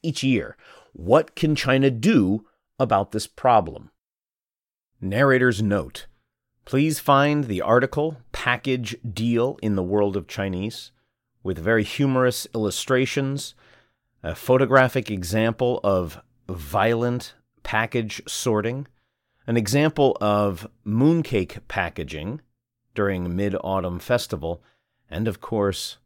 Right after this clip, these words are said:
an example of the Greek yogurt packaging mentioned at the beginning of the article. Text by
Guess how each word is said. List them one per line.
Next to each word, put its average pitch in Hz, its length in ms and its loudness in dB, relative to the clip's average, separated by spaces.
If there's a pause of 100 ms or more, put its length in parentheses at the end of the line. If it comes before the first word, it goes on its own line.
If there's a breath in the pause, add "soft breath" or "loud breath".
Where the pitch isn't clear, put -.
(380)
an 85 140 -8
example 107 640 -4
of 85 180 -4
the 95 80 -4
Greek 104 480 -6 (180)
yogurt 98 760 -4 (100)
packaging 80 680 -10
mentioned 87 460 -8
at 82 100 -8
the 85 60 -10
beginning 80 580 -10
of 71 140 -12
the 85 180 -10
article. - 480 -12 (920)
Text - 400 -2
by 85 480 0